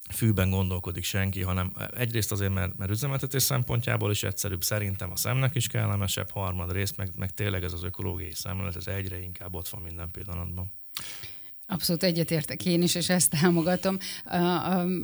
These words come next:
Speaker 2: a meglévő ilyen zöld területek, gondolok itt a gl-, ö, klímaparkra, ö, azok, ö, mennyire vannak most így terítéken, tehát hogy mennyire lehet azzal még foglalkozni, jut-e erre kapacitás, hogy, ö, hogy mondjuk fejleszteni a,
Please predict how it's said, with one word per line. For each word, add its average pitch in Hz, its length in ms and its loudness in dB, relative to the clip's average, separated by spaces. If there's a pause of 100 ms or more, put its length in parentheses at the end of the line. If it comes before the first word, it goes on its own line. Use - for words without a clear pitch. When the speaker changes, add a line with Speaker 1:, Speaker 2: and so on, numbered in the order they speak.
(120)
Speaker 2:
a 180 200 -6
meglévő 170 800 4
ilyen 156 520 2
zöld 165 320 4
területek, 147 720 -2
gondolok 156 400 0
itt 151 160 -4
a 160 60 0
gl-, 151 140 -8 (240)
ö, 147 240 0
klímaparkra, 143 1000 0 (300)
ö, - 100 -2 (300)
azok, 170 300 -2
ö, 180 220 4
mennyire 185 540 2
vannak 147 560 0
most 151 420 -2
így 147 300 -2
terítéken, 170 640 0
tehát 151 200 -2
hogy 156 100 0
mennyire 151 440 2
lehet 143 340 -2
azzal 139 360 0
még 160 320 2
foglalkozni, 147 1200 0
jut-e 170 280 2
erre 151 240 2
kapacitás, 143 840 0
hogy, 143 300 0
ö, 143 160 2
hogy 139 360 -2
mondjuk 127 260 -4
fejleszteni 151 720 2
a, 135 260 0